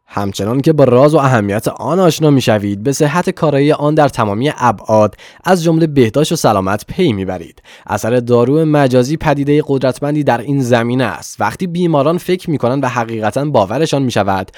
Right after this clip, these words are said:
که قرص درمان درد آنهاست، آنچه را که باور دارند دریافت می‌کنند و معالجه می‌شوند. دکتر جان دمارتینی.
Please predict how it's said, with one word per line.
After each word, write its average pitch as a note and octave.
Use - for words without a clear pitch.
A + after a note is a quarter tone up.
که -
قرص F3
درمان B2
درد C#3+
آنهاست، A#2+
آنچه F#3
را F#3
که F3+
باور A2+
دارند C#3+
دریافت C3+
می‌کنند A2+
و B2+
معالجه C3+
می‌شوند. F#2+
دکتر E3
جان A#2
دمارتینی. A#2